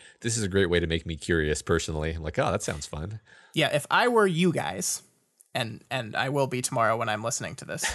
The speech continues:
Speaker 1: <laughs>
Speaker 2: um, I would write down every one of these examples because I think they're probably f-, really interesting things to watch, read, or play.
Speaker 1: Yeah.
Speaker 2: Yeah.
Speaker 1: Desarwat also brings up Buffy describing a musical episode. The characters themselves are aware that they are in a musical,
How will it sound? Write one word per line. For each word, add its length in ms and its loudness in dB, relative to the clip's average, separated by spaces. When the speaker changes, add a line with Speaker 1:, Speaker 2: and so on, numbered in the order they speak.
Speaker 1:
<laughs> 180 -12
Speaker 2:
um, 400 -2
I 120 4
would 140 4
write 220 4
down 280 4
every 280 0
one 180 0
of 80 -2
these 180 -4
examples 520 -6
because 240 -4
I 80 4
think 220 -2
they're 280 -2
probably 360 -2
f-, 240 -14
really 220 4
interesting 320 -2
things 220 -4
to 80 -6
watch, 340 -2
read, 160 -8
or 80 -8
play. 320 -10
Speaker 1:
Yeah. 140 -10
Speaker 2:
Yeah. 80 -16
Speaker 1:
Desarwat 540 4
also 220 0
brings 260 0
up 180 2
Buffy 360 0
describing 560 0
a 80 -4
musical 440 2
episode. 480 -4
The 60 -10
characters 360 4
themselves 560 4
are 160 4
aware 460 6
that 180 -4
they 100 6
are 120 6
in 100 4
a 60 4
musical, 600 2